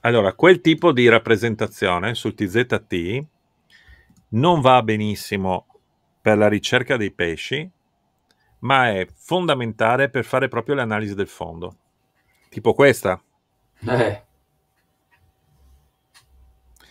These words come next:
Speaker 1: Vedi?
Speaker 2: Cioè, guarda, qua dove c'è il trenta, vedere questo, que-, dove c'è il,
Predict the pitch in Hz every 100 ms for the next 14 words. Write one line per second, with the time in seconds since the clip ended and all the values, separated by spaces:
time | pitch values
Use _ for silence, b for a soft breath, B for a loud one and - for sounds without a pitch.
0 | b b - 110 147 185 117 117 110 -
1 | _ _ _ - 156 151 151 156 151 -
2 | 147 131 107 98 107 120 135 139 165 202
3 | - - 170 - 135 143 - 139 131